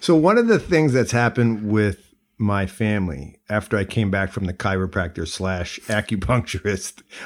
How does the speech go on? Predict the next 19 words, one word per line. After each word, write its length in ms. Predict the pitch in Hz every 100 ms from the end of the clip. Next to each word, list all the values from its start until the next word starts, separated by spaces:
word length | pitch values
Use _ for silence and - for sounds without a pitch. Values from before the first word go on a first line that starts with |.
| -
I 80 |
was 140 | 170 143
like, 160 | 120
"Guys, 300 | 170 170 147
this 180 | 113 165
is 80 | 123
crazy." 680 | - 147 262 185 95 85 - _ _ - - - -
But 120 | 151
it 80 | 170
was 160 | 127
really 320 | 143 175 170
helpful. 460 | 131 131 185 113 110
And 180 | 143 120
by 140 | 143
the 80 | 143
way, 300 | 160 160 113 -
it 160 | - 135
was 200 | 131 127
actually 800 | 135 139 - 156 131 117 113 -